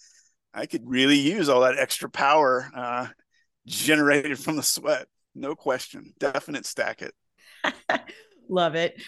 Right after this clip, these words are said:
Speaker 2: Uh, well, hopefully we'll see you out there then on the Hudson, <laughs> just generating
Speaker 1: Well, I,
Speaker 2: some sweat
Speaker 1: if,
Speaker 2: power.
Speaker 1: yeah, if I, if I get access, I'll definitely let you know how it, uh, works out.
Speaker 2: <laughs> Love it.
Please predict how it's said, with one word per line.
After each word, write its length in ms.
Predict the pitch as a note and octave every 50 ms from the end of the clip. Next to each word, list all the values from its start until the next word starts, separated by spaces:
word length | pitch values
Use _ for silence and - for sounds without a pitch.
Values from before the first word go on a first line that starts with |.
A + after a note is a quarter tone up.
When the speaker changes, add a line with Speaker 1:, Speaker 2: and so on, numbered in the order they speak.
| - - - - -
Speaker 2:
Uh, 300 | E3+ F3+ F3 E3+ E3+ E3
well, 280 | F#3 F#3 F#3 F#3 - G3
hopefully 340 | F#3+ A3 G#3 G#3 G#3 F#3+
we'll 140 | F3+ F#3 F#3+
see 160 | F#3 - -
you 100 | F#3+ F3+
out 220 | F3+ F3 E3 E3 -
there 160 | F3 E3 E3+
then 160 | D#3+ D#3+ D#3
on 140 | E3 E3+ E3+
the 80 | D#3+ E3
Hudson, 460 | F3+ E3 D#3+ - - E3 D#3+ E3 F#3+ C4 C#4 - - -
<laughs> 200 | A#4+ - - -
just 240 | A4 G#4 C#4 B3 -
generating 540 | - C4 A#3 G3+ A3 G#3+ G#3+ G#3 G3 D#4 C4+
Speaker 1:
Well, 80 | C#4+
I, 40 | D#4
Speaker 2:
some 120 | C4 G#3+
sweat 340 | G3 - - C4+ A#3+ A#3 -
Speaker 1:
if, 60 | -
Speaker 2:
power. 360 | - C4+ C4 B3 - D4 D4+ D4 D4
Speaker 1:
yeah, 380 | - - D4+ D#4 E3 D#3+ - -
if 60 | - _ -
I, 480 | - D3 C#3+ D3+ D#3+ D#3 D3 - - -
if 100 | C#3 -
I 160 | C#3 D3+ D#3+ E3+
get 180 | F3 F#3 E3+
access, 420 | D#3+ E3 D#3+ - - D3+ C3+ - -
I'll 160 | C3 C#3 C#3
definitely 380 | B2 C3 - - B2 A#2+ A#2
let 240 | A#2 A#2 A#2 A2 A#2
you 140 | B2 A#2 A2+
know 180 | A#2 A#2 A#2 A2+
how 220 | A#2 B2 B2 A#2+
it, 160 | - C3 - - -
uh, 140 | B2 A2+ A#2
works 320 | A#2 A#2 A#2+ A#2+ - -
out. 240 | - C3 C3+ - - _ _ _ _ - -
Speaker 2:
<laughs> 580 | F#4 G4+ G#4+ G#4+ G4 G4 G4 E4+ E4 C4 A#3+ -
Love 280 | - F3+ D#3+ C#3+ D3
it. 260 | C3+ B2+ D3 - -